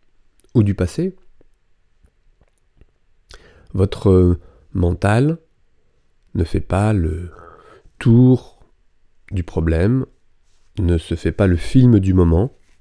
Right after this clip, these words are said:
Vous êtes dans le moment présent.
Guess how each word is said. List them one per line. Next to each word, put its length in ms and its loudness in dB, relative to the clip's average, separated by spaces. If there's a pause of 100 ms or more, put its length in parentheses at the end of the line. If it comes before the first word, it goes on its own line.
(1300)
Vous 160 0
êtes 300 0 (920)
dans 180 0
le 60 4
moment 260 0
présent. 360 -10